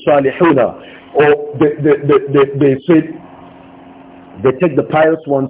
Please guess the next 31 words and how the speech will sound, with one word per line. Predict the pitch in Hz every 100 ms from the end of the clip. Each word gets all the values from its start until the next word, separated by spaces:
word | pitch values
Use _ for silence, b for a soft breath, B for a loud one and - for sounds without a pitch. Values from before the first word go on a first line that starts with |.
| -
as | 117 -
intercessors | 120 147 - 160 160 151 117
because | 127 135 107
they | -
see | 170 160
them | 151 -
as | 131 - B B B -
having | 156 160 147 -
piety | 156 156 143 143 127 135 B B B -
and, | 156 139 131 147
you | 139
know, | 143 147 147 - 117
being | 180 175
close | - 185 180
to | 170
Allah | 135 147 151
subhanahu | 139 160 156
wa | 143
ta'ala, | 143 135 135
so, | 160 139 135 B B -
and | 151 139
they |
are | 131 -
friends | 180 180 156
of | -
Allah. | 123 123 147 - - -
So | 165 -
instead, | 220 220 202 147 147
we |
want | 147 196 226 -
to | 170 127